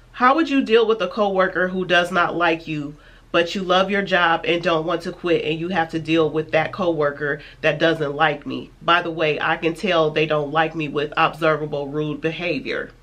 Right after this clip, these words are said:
Hmm. Wow.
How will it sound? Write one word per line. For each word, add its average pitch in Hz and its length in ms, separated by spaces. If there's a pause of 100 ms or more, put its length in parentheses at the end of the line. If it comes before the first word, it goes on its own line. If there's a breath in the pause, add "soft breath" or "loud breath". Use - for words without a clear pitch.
(2000)
Hmm. 160 300 (2000)
Wow. 151 540